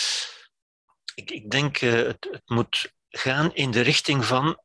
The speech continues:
je kunt dat aan, je bent, je bent volwassen genoeg of je bent dat aan het worden, je kunt dat leren, ja.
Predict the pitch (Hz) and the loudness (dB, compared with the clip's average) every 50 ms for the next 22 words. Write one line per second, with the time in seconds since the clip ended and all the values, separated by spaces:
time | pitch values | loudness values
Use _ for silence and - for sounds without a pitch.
0 | _ _ - 120 104 107 - _ - 156 151 143 - 117 - - 120 123 143 156 | _ _ -4 -4 -2 -4 -2 _ 2 2 2 2 0 -2 0 0 0 2 2 2
1 | 160 160 127 117 104 92 123 131 120 - - - - 120 117 101 92 127 123 120 | 0 0 0 -2 0 0 0 0 0 -4 -10 -10 -8 -10 -10 -2 -2 -2 -2 -2
2 | - - - - 131 117 104 113 127 - - - 113 104 110 113 147 170 - - | -4 -6 -4 -2 0 0 2 2 2 2 2 2 0 -2 0 0 -2 -2 -2 -4
3 | 302 - - - - 113 92 120 120 117 - 131 117 107 117 113 110 107 - - | -6 -4 -4 -4 -4 -2 -2 -2 -2 0 0 0 0 0 0 0 0 -2 -2 -2
4 | - 123 127 - - 156 160 165 - _ - - - - - - - _ _ - | -2 -2 -2 0 0 0 0 -2 -4 _ -14 -14 -14 -14 -14 -16 -18 _ _ -12
5 | 117 - - 135 135 139 - - 113 - - 120 113 113 123 127 139 143 143 156 | -10 -2 0 0 0 2 0 -4 -4 -2 0 0 2 4 4 4 4 6 6 6
6 | 156 165 170 - - _ _ _ _ - 110 117 - - | 4 4 2 0 -4 _ _ _ _ -6 -6 -6 -6 -10